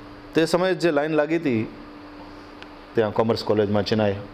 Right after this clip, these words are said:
કોલેજમાં, ત્યાં એમ કહેવામાં આવ્યું કે, "ભાઈ, જેનો first class હોય એ બીજી લાઈનમાં આવો." એટલે અમે બીજી લાઈનમાં ગોઠવાયા. અને એ બધાની માર્કશીટ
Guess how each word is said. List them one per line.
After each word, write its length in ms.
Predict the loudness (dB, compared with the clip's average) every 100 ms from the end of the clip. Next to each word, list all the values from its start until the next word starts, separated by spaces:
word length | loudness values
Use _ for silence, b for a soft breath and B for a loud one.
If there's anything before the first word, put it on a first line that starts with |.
| -4
કોલેજમાં, 460 | 0 0 0 -4 -10 -14 -20 -20 -20 -20 -20 -20 -20 -20 -20 -20 -20 -20 -20 -20 -20 -20 -20 -20 -20 -4
ત્યાં 200 | 0 0
એમ 60 | 2
કહેવામાં 380 | 2 2 0 0
આવ્યું 200 | 0 2
કે, 60 |
"ભાઈ, 160 | 2 2
જેનો 200 | 2 2
first 280 | -2 -2 0
class 260 | 0 2
હોય 140 | 2 2
એ 140 | 0 -4 -16 -18 -16 -2
બીજી 200 | 0 2
લાઈનમાં 360 | 2 2 0 -2
આવો." 140 | -4 -10 -18 -20 -20 -20 -20 -20 -20 -20 -20 -20 -20 -18 -18 -18 -12
એટલે 160 | -6
અમે 120 | -4 0
બીજી 240 | 2 2
લાઈનમાં 320 | 2 0 -2
ગોઠવાયા. 360 | -2 -2 -4 -6 -10 -18 -20 -18 -16 -16 -18 -20 -14 -6
અને 140 | -4
એ 240 | 0 0 2
બધાની 300 | 2 0 0
માર્કશીટ 460 | -2 -2 -2 -2